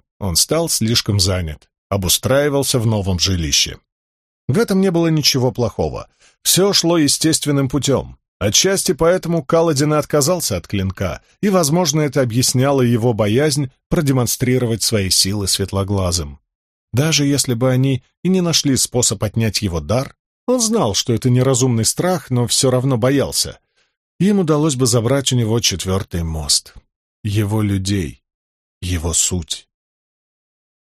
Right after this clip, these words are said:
«Возможно, не они это у тебя заберут», — подумал Кэл. «Ты все сделаешь сам лучше любого светлоглазого». От этой мысли его затошнило. «Мы уже близко», —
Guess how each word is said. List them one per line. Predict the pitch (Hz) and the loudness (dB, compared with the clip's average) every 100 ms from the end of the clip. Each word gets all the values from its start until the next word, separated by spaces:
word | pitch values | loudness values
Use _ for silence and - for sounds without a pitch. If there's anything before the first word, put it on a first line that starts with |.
| - | -4
«Возможно, | 113 117 190 185 185 | 0 2 2 2 2
не | 180 | 2
они | 170 147 131 139 120 - _ | 2 2 2 2 0 -4 _
это | 110 90 92 | -6 -4 -4
у | 85 | -4
тебя | - 87 92 | -4 0 0
заберут», — | 87 80 87 85 80 - - _ | 0 -2 -4 -4 -6 -10 -20 _
подумал | 98 90 87 78 | -4 0 0 -2
Кэл. | - 85 71 58 _ _ _ | -4 -8 -8 -10 _ _ _
«Ты | - 190 | -4 -2
все | - 190 196 | 2 2 0
сделаешь | 135 151 139 113 - | 0 0 2 2 0
сам | - 143 143 117 | 2 2 2 0
лучше | 113 165 180 - 135 | 0 -2 0 0 2
любого | 120 107 120 127 110 | 2 2 0 0 0
светлоглазого». | - 104 101 101 98 104 98 95 78 65 _ _ _ _ _ _ _ | -2 -4 -2 -2 0 0 0 0 -4 -8 _ _ _ _ _ _ _
От | 104 - | -10 -6
этой | 92 90 | -6 -2
мысли | 98 131 - 95 | -2 0 -2 -2
его | 92 107 | -2 -2
затошнило. | 95 104 - 101 - 90 76 62 - _ _ _ _ _ _ _ _ _ _ | -2 -4 -2 -2 0 -2 -6 -12 -18 _ _ _ _ _ _ _ _ _ _
«Мы | 85 120 | -2 2
уже | 120 131 | 2 2
близко», — | 131 143 - - 69 | 2 2 0 -2 -8